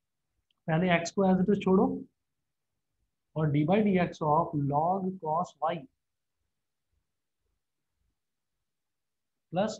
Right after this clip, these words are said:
फिर log cos y को as it is छोड़ो और d by dx of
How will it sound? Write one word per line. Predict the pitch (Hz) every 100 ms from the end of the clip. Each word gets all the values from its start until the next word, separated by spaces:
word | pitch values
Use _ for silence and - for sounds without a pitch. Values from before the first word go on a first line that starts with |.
| -
फिर | 190 170 143
log | 143 185 180 175
cos | 165 185 185 156
y | 170 180
को | 185
as | 180 170
it | 202
is | 185
छोड़ो | 180 190 262 - _ _ _ _ _ _ _ _ _ _ _ _ _ _ _ -
और | 160 156
d | 151 151
by | 202
dx | 190 175 160 -
of | 190 -